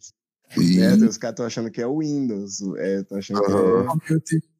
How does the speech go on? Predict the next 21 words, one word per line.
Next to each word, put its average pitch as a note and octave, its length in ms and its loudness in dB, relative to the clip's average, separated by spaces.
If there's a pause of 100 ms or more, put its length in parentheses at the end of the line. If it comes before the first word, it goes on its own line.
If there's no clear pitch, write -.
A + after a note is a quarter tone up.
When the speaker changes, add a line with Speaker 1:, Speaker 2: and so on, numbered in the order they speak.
Speaker 2:
é F2+ 180 -2
Sp-, - 580 -2
Spotify, G#2+ 720 -6
que - 80 -12
você - 120 -4
baixa. G2 580 -8
Speaker 1:
Sim. G2+ 440 2
Speaker 2:
Mas, B2 300 -4
enfim. D#3 260 -2
Speaker 3:
Pois E3+ 280 2
é. - 60 -2 (920)
Speaker 2:
É. A2 400 -4 (600)
Mas, C#3+ 960 -2
assim, G#2 580 -2 (640)
não, G#2+ 380 -4 (120)
não A2 280 -6
há A#2+ 320 -6 (140)
como C3 280 -6
negar A#2+ 520 -4
que, A#2+ 180 -10
ti-, - 160 -6